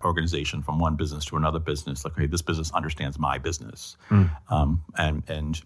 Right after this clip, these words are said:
Speaker 1: you get these in little drips. They actually call 'em, they actually do call 'em drip campaigns.
Speaker 2: Mm.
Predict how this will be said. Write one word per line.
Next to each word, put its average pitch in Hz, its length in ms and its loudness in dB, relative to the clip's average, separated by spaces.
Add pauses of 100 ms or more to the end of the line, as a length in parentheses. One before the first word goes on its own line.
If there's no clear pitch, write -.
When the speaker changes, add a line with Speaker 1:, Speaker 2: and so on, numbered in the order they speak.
(140)
Speaker 1:
you 95 100 10
get 104 160 8
these 92 160 2
in 85 140 0
little 82 160 2
drips. 82 420 0
They 87 80 4
actually 76 180 2
call 78 160 2
'em, 80 120 -4
they 92 100 4
actually 82 220 2
do 78 60 0
call 80 140 -2
'em 76 60 -2
drip 76 220 -4
campaigns. 76 600 -4
Speaker 2:
Mm. 85 100 2